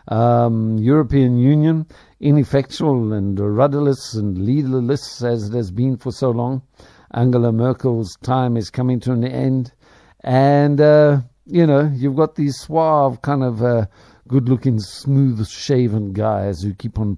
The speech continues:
popping up with, uh, you know, um, um, a mentored M P kind of smile for the world. And, um,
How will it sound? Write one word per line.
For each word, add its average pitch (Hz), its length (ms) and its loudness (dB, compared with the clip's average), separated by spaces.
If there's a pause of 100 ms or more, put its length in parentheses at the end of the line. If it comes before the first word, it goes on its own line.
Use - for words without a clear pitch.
popping 120 360 -4
up 107 240 -10
with, 101 260 -10
uh, 92 280 -4 (480)
you 127 100 0
know, 117 320 2
um, 104 560 -2 (640)
um, 104 680 -2
a 107 120 -6
mentored 117 400 0
M 110 280 0
P 131 280 -2
kind 110 320 -2
of 98 100 -4
smile 123 640 -4
for 104 180 -8
the 98 100 -4
world. 110 400 -4
And, 117 580 -4
um, 113 420 -4